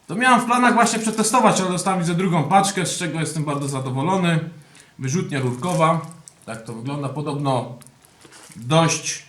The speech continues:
ciekawie to się prezentuje. Zobaczymy. I tak, tutaj mam zestawik.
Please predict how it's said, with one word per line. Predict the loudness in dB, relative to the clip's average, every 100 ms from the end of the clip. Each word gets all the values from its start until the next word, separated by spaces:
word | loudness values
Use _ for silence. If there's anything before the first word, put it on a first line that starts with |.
| -10
ciekawie | -6 2 2 4
to | -2 -4
się | -6
prezentuje. | -6 -6 -4 -2 2 2 0 -2
Zobaczymy. | 0 2 2 0 0 -2 -6 -18 -20 _ _ _ -12 -12 -12 -16 -18 -20 -20 _ _ _ -20 -20 -18 -18 -16 -10
I | -6
tak, | 0 0 -2 -6 -6 -6 -8 -6
tutaj | -6 -2 0
mam | 2 2
zestawik. | 0 0 4 4 4 0